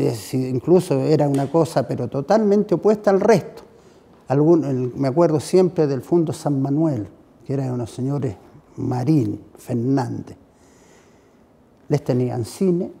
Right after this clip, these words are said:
le daban una vez al mes, le daban una película. Les tenían las canchas, una cancha de fútbol ya al final iluminada, empastada.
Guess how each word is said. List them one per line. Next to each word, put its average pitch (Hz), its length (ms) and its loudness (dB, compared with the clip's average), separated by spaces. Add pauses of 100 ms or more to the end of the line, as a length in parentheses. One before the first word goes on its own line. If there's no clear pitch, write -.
(280)
le 196 120 -10
daban 240 440 -4
una 180 220 -4
vez 180 180 2
al 165 140 0
mes, 190 380 -4
le 165 100 -4
daban 156 260 0
una 139 220 -2
película. 123 560 -8 (1300)
Les 147 180 2
tenían 151 360 2
las 127 100 -2
canchas, 147 340 -4
una 139 240 -2
cancha 139 340 -4
de 127 120 -2
fútbol 135 500 -2
ya 143 120 -2
al 131 80 -2
final 135 600 -4
iluminada, 131 840 -2
empastada. - 1080 -8